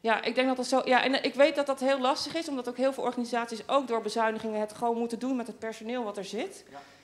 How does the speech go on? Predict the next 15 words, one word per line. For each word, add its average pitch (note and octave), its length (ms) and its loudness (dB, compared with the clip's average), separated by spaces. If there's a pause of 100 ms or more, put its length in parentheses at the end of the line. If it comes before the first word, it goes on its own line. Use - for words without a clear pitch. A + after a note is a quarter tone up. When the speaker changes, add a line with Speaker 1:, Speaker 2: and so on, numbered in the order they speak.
(440)
Speaker 1:
Eh, A3+ 300 2
maar A#3+ 100 0
dat B3 200 -6
gaan B3+ 200 -2
ook B3 120 -6
mensen C#4+ 300 0
worden C4 200 -4
die A3+ 120 -6
heel B3+ 300 0
ongelukkig C4+ 500 -4
gaan F#3+ 180 -8
worden E3 220 -6
in E3 80 -4
hun E3 120 -6
werk. D#3 260 -6